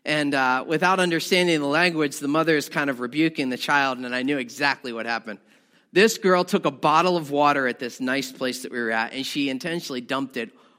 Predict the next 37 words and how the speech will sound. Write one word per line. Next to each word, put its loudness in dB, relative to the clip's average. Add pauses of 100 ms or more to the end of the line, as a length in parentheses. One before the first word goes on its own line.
(180)
all 2
over -2
the -8
floor -6
and -6
made -4
a -6
huge -6
mess. -10 (580)
And -6
so 0
this 0
little 4
girl 2
that's -4
about 2
Amos's 0
age, -2
she, -4
the -4
mom 0
gives 0
her, 0 (320)
you -4
know, 0
some -2
napkins 2
to -14
start -6
cleaning 2
up -2
this -2
mess, -2
and -8
she's -8
trying -2
to -4